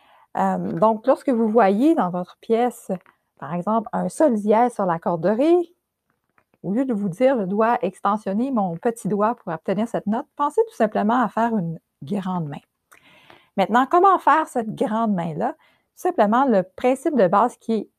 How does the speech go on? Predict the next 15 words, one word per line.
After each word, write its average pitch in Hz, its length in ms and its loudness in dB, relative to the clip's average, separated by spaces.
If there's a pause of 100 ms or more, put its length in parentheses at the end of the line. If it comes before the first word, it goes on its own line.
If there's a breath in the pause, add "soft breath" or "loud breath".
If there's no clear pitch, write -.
(220)
hyper 262 360 2
important, 220 500 -2
c'est 214 140 -8
de 185 100 -2
toujours 302 520 0
bouger 214 340 -2
le 208 120 0
pouce - 540 -6 (720)
avec 262 400 0
le 208 140 0
majeur. 170 520 -2 (340)
Donc, 190 260 -2
si - 240 -2
votre 226 300 -2
main 226 180 0